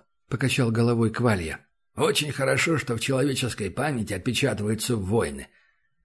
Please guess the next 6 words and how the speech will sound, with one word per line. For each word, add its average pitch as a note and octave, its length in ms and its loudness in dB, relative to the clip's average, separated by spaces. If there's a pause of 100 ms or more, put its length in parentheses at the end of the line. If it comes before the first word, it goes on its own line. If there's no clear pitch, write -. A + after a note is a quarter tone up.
Войны, A#2 720 0 (240)
войны A#2 580 0
и A#2 240 -4
войны. F#2 560 -4 (460)
Осада C#3 460 2
Трои, B2 680 2